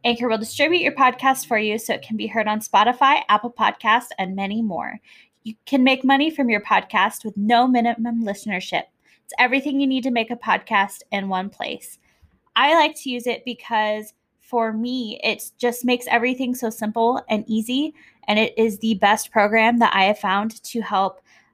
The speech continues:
upload and find sponsorships,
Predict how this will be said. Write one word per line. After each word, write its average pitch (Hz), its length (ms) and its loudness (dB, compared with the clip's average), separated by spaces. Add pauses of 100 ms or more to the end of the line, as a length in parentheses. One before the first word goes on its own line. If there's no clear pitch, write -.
(180)
upload 277 680 4
and 202 480 -2 (100)
find 226 400 -2
sponsorships, 277 1000 -4